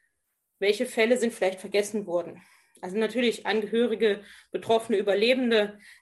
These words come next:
die erinnern sich noch. Aber in der breiteren Gesellschaft wurden viele Anschläge vergessen, wie zum Beispiel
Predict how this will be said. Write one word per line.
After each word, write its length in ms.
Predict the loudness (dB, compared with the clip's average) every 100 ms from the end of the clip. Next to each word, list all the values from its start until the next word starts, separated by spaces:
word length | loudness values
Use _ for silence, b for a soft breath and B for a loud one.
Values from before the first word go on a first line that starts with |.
| _
die 260 | -2 0 0
erinnern 380 | 2 2 2
sich 220 | 0 -4 -6
noch. 320 | -8 -12 -4
Aber 180 | 2 4
in 80 |
der 80 | 4
breiteren 640 | 4 2 4 2 2 0 0
Gesellschaft 640 | 0 2 2 2 0 0 -10
wurden 320 | -6 0 0 0
viele 260 | 2 2
Anschläge 520 | 2 -2 0 4 4
vergessen, 600 | 0 -2 0 -2 -2 -4
wie 100 | -6
zum 180 | -6 -2
Beispiel 560 | 0 0 0 2 2